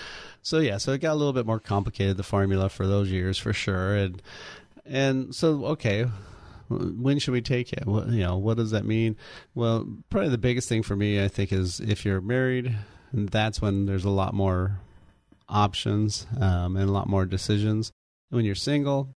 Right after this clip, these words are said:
usually you probably wanna take it as late as you can, because the more money, the, it's more, more money you're gonna be, you know, having there. But if you're trying to retire early, then yeah, you definitely wanna, you know, probably look at least your full retirement age, that sixty-six or sixty-seven number.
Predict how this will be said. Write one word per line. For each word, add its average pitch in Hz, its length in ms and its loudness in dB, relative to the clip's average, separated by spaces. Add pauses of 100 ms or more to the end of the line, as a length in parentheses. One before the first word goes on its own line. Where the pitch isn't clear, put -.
(320)
usually 139 340 0
you 120 60 2
probably 117 220 0
wanna 107 160 2
take 107 220 -2
it 107 40 2
as 98 140 0
late 101 160 2
as 92 120 0
you 95 80 0
can, 95 520 0 (240)
because 98 240 0
the 98 80 0
more 104 180 2
money, 104 320 2
the, 98 300 -2
it's - 140 -10
more, 101 180 2
more 104 240 0
money 98 200 2
you're 95 120 0
gonna 95 100 2
be, 98 340 2
you 107 100 2
know, 95 80 2
having 104 340 2
there. 101 280 2 (500)
But 147 120 2
if 135 80 -4
you're 127 100 0
trying 127 180 2
to 110 40 2
retire 107 360 0
early, 104 360 2
then 98 180 -2
yeah, 95 160 0
you 98 140 0
definitely 101 340 0
wanna, 95 240 2 (600)
you 104 120 4
know, 85 160 0
probably 101 220 0
look 98 180 0
at 107 100 -4
least 120 320 2
your 98 140 2
full 107 240 0
retirement 92 500 2
age, 90 220 0
that 92 140 2
sixty-six - 640 0
or 95 80 2
sixty-seven 98 760 0
number. 92 320 0